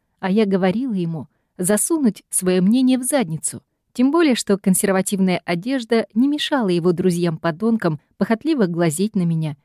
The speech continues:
с тех пор, как у меня появились сиськи. Если уж моему отцу не сошло это с рук, то уж Беккеру и подавно. Вторую ошибку он допустил, назвав меня принцессой Стратфорда. Меня не впервые так величали,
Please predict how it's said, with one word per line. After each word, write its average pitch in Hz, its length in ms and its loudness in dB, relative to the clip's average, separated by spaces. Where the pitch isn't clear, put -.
с - 120 -4
тех - 200 -4
пор, 330 180 -2
как - 200 -6
у 180 40 0
меня 214 260 2
появились 226 640 0
сиськи. - 540 -6
Если 254 380 0
уж 247 260 0
моему 262 380 4
отцу 262 340 -2
не 160 160 0
сошло 170 380 0
это 165 240 0
с - 120 -2
рук, 247 280 -2
то 190 120 2
уж 185 260 2
Беккеру 190 680 0
и 220 80 -4
подавно. 208 640 -2
Вторую 294 520 0
ошибку - 640 -6
он 208 160 4
допустил, 254 460 -2
назвав 190 480 2
меня 226 400 4
принцессой 202 720 0
Стратфорда. - 720 -6
Меня 269 240 2
не 330 100 -4
впервые 294 480 0
так 170 220 -4
величали, 180 640 -2